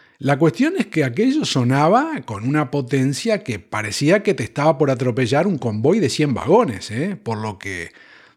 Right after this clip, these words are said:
después de unos segundos, ¿eh? Todavía estábamos con la boca abierta intentando que los ojos no se nos salieran de las órbitas, eh, mirando al, al chistoso este de turno,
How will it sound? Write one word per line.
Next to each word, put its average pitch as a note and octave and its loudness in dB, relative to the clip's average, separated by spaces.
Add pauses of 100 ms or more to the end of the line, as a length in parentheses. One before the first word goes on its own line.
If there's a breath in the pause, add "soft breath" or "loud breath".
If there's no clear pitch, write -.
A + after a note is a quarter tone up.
después D#3+ 0
de F#3+ 8
unos G3+ 2
segundos, A3 2 (120)
¿eh? D3 -6
Todavía A2+ -2
estábamos F#3+ 0
con B2 -2
la G2 -4
boca D#3 0
abierta F3 2
intentando B2 0
que E3 2
los B2+ 2
ojos F#3 0
no C3+ 0
se F3+ 4
nos A#2+ 0
salieran C#3 2
de A#2+ 2
las F#2 -4
órbitas, C3 0 (480 soft breath)
eh, - -20
mirando D3+ 2
al, F2+ -8
al E2+ -12
chistoso E3+ 2
este F#3 2
de C3+ 2
turno, G#3 4